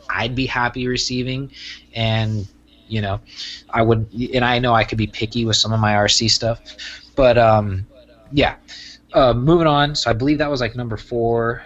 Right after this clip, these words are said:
Number five, um, batteries. Qua-, uh, a quality three S lipo battery, um, and same thing. It could be Gens Ace,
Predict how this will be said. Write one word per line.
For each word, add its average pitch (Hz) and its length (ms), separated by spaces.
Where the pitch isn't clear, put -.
Number 127 200
five, 151 520
um, 117 640
batteries. 117 600
Qua-, 143 260
uh, 123 320
a 110 240
quality 143 540
three 127 540
S 127 260
lipo 113 420
battery, 117 640
um, 107 540
and 104 320
same 117 320
thing. 107 300
It 92 140
could 107 140
be 101 400
Gens 120 340
Ace, 117 560